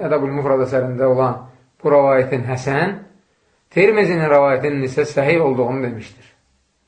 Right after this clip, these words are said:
Abdullah ibn Omar radiyallahu anh, Abu Abdurrahman, Abdullah ibn Omar ibn Xattab Əl-Ədəvi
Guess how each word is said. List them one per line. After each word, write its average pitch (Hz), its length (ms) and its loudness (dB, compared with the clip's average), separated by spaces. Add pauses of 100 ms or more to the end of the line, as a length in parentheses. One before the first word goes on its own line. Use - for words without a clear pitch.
(2250)
Abdullah 196 420 4
ibn 180 160 0 (220)
Omar 160 360 0 (840)
radiyallahu 139 460 4
anh, 123 180 -4 (280)
Abu 147 160 2
Abdurrahman, 147 720 0
Abdullah 151 460 0
ibn 143 140 -4
Omar 151 320 0
ibn 135 180 -4
Xattab 143 560 0
Əl-Ədəvi 147 560 2